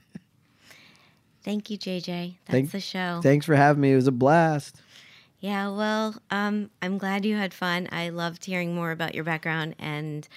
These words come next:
Speaker 1: I'm a big fan of yours, and I look forward to these, your new concept opening and whatever else is next on the horizon.
Speaker 2: You just never know when it comes
Speaker 1: You
Speaker 2: to
Speaker 1: do
Speaker 2: J J.
Speaker 1: never know.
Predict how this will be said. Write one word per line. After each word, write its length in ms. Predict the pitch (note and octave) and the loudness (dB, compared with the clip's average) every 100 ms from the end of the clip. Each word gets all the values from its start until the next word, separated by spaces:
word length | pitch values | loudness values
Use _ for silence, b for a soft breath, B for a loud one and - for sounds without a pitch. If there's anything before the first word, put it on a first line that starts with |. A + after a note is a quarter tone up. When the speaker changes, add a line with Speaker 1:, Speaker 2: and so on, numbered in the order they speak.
| B B | B B
Speaker 1:
I'm 160 | D3+ E3 | -6 -4
a 80 | D#3+ | -4
big 200 | G#3 G#3 | -4 -4
fan 360 | A#3 A3+ G#3 | 0 2 2
of 80 | E3+ | 0
yours, 480 | E3 D3 D3+ G3+ - | 0 2 0 -2 -4
and 160 | E3+ | -4
I 240 | D3+ D3+ D3+ | -2 -2 -4
look 220 | F3 E3+ | -8 -10
forward 400 | - F#3+ F#3 E3+ - B B - | -6 0 0 -2 -10 B B -12
to 100 | D#3+ | -8
these, 280 | D#3 - - _ | -8 -10 -16 _
your 120 | - D3 | -12 -10
new 160 | D#3 | -10
concept 480 | C#3+ F#3+ A3+ A3 F#3+ | -6 -4 -2 -4 -4
opening 420 | G3 - F#3 F3+ - | -6 -6 -8 -8 -8
and 360 | D#3+ D#3+ D#3+ - - | -8 -8 -12 -16 -16
whatever 440 | D#3+ E3 F3 F3+ | -12 -10 -8 -6
else 420 | D#3 D#3 D#3 - - _ - | -6 -6 -8 -16 -20 _ -14
is 180 | E3 E3+ | -6 -2
next 400 | E3+ E3 - E3 | 0 -2 -4 -4
on 80 | |
the 80 | D#3+ | 0
horizon. 640 | E3 D#3 D3 C#3 C3+ D#3 C3 | 4 6 6 4 -4 -4 -2
Speaker 2:
You 180 | G#2+ | -2
just 220 | G2 F#2+ G#2 | -2 -4 -2
never 260 | G2+ G2+ | 0 0
know 200 | G2+ G2 | 0 0
when 120 | F#2 | -2
it 80 | F2+ | -4
comes 160 | F#2 F#2+ | -4 -4
Speaker 1:
You 120 | D#3+ | -4
Speaker 2:
to 100 | D#3+ | -2
Speaker 1:
do 40 | F3 | 0
Speaker 2:
J 120 | A#3 | 2
J. 40 | |
Speaker 1:
never 420 | C4+ F3+ D#3 D3+ D3 | 2 2 0 0 2
know. 540 | D3 C#3+ C3+ C#3 | 4 4 6 6